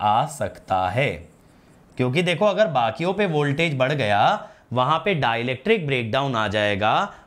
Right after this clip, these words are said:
और अगर डाइलेक्ट्रिक ब्रेकडाउन आ गया तो बाकी के टर्न्स भी ग्राउंड हो सकते हैं, ठीक है।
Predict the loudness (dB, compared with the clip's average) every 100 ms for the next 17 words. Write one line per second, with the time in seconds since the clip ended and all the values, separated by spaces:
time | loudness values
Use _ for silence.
0 | -2 0 2 0 0 -2 -2 -4 -2 -2
1 | 2 0 0 -2 0 0 0 2 0 -2
2 | -2 0 0 -2 -2 -2 -2 0 -2 0
3 | 0 0 -2 0 -2 -2 -2 -2 -6 -18
4 | -20 _ _ _ -20 -8 -2 0 0 -4